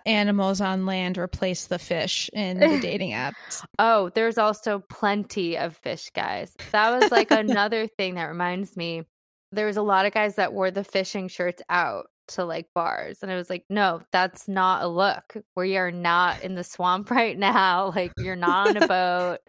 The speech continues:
Speaker 2: Like, technically, Houston is a swamp, but, like, we're in a bar. Like, no, I don't find that as, like, a nice going out shirt. So that was also, like, a vibe.
Speaker 1: I mean, that fits
Speaker 2: <laughs>
Speaker 1: into it, I guess, like, the South, like, what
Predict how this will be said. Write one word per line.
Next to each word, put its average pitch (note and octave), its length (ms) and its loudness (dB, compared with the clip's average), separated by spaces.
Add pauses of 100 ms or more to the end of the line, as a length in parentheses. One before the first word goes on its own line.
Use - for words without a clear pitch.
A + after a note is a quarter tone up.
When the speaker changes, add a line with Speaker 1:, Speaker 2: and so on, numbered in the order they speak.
(480)
Speaker 2:
Like, B3 160 0
technically, D4+ 560 -2
Houston C4+ 280 -6
is A#3+ 100 -6
a A3 60 -6
swamp, D#4 380 -2
but, A3+ 100 0
like, G#3+ 200 -2
we're B3 100 -2
in A#3+ 80 -2
a A#3 60 -2
bar. D#3+ 720 0
Like, F3 280 -6
no, F3+ 420 -2 (180)
I G#3 80 -4
don't A3 260 -4 (440)
find G#3 340 -2
that F3 160 2
as, E3+ 180 -6
like, F3+ 160 -4
a F3 100 -2
nice F3 400 -6
going E3+ 320 -4
out E3 300 -6
shirt. - 380 -8 (160)
So E3+ 160 -6 (580)
that F#3+ 100 0
was G#3+ 160 -2
also, F3+ 420 -2
like, - 320 -10
a G3+ 100 -10
vibe. - 360 -10 (300)
Speaker 1:
I G#3+ 80 0
mean, G#3 160 2
that G3+ 180 2
fits G#3 300 -2
Speaker 2:
<laughs> - 0 -
Speaker 1:
into F3+ 280 -2
it, F3+ 300 -2 (140)
I A3+ 80 2
guess, G3+ 260 -2
like, G3 160 -4
the G3+ 80 -2
South, F3+ 480 -2
like, G3+ 160 -4
what F#3 160 -4